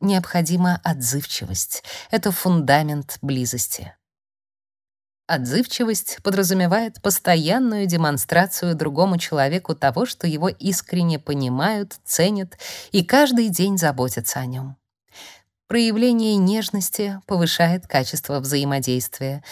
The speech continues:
что подпитывает любовь и страсть как в краткосрочной, так и в долгосрочной перспективе. В начале отношений партнёры не могут оторваться друг от друга. Центральное место занимают романтика и сексуальное желание.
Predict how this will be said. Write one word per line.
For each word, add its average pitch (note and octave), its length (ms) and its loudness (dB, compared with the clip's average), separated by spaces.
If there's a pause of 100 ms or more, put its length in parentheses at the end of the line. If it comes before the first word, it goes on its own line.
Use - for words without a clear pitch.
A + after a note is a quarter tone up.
(160)
что - 240 4
подпитывает D#3+ 640 0
любовь D3 560 0
и D#3 240 2
страсть D3+ 720 0
как C#3+ 260 -4
в - 140 -14
краткосрочной, F#3+ 920 -2 (280)
так A#3+ 340 4
и A3 100 2
в F#3+ 80 0
долгосрочной D#3+ 840 0
перспективе. - 800 -6 (580)
В F3 60 0
начале D4 340 2
отношений G3 640 0 (220)
партнёры C#4+ 420 2
не G3+ 140 4
могут G#3+ 340 2
оторваться C3 480 0
друг D#3 260 -2
от C#3 120 2
друга. C3+ 360 -4 (280)
Центральное G#3 640 4
место F#3+ 300 0
занимают E3+ 500 2
романтика E3+ 640 2
и - 120 0
сексуальное E3 720 2
желание. C3+ 640 0